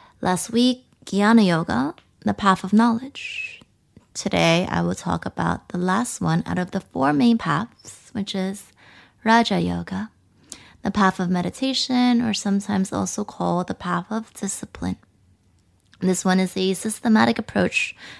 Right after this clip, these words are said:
to self-realization, and since the yoga postures, what we call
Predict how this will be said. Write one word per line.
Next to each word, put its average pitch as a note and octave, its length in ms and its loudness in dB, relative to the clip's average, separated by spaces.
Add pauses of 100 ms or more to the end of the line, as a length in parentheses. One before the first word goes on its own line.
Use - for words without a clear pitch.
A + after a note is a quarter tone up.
to - 140 -6
self-realization, G3+ 1160 2 (600)
and G3 240 0
since G3+ 680 -2 (320)
the F#3+ 100 -4
yoga G3 300 2
postures, A3 800 -2
what G#3+ 160 0
we G3 80 0
call G3 240 -2